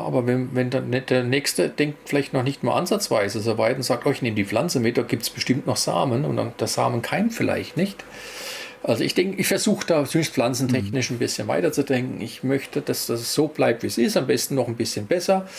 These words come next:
Speaker 1: Äh, und ich sage auch immer, alles, was ich mit irgendwo hinnehme, nehme ich auch mit zurück. Also ich würde auch nie irgendwo Müll oder was liegen lassen. Ich sammle sogar manchmal am Strand oder so.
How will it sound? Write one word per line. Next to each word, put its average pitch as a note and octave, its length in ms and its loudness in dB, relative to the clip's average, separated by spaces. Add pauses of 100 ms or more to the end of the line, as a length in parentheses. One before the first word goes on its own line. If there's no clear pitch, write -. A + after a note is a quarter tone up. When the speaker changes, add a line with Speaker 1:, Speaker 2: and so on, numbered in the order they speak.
(500)
Speaker 1:
Äh, B2+ 60 4
und C3 340 4
ich C3+ 100 0
sage C3 240 4
auch B2+ 60 2
immer, C3+ 320 2
alles, D3+ 240 0
was C#3+ 160 2
ich - 120 -10
mit D#3 200 -2 (160)
irgendwo C#3 260 2
hinnehme, C3+ 420 2
nehme C3+ 180 2
ich C3 80 0
auch A2+ 100 -2
mit C3+ 220 -2
zurück. C#3 360 4
Also A#2 200 2
ich G#2+ 100 -4
würde A2+ 140 2
auch G#2 60 -2
nie A2+ 120 -2
irgendwo G#2 260 -2
Müll A2+ 240 2
oder A2+ 160 2
was G#2 160 -2
liegen G#2+ 240 -2
lassen. A2 440 -4
Ich - 160 -10 (160)
sammle A2 320 -2
sogar A#2 220 0
manchmal G2+ 340 -2
am G#2 80 -8
Strand - 440 -4
oder - 120 -4
so. - 160 -8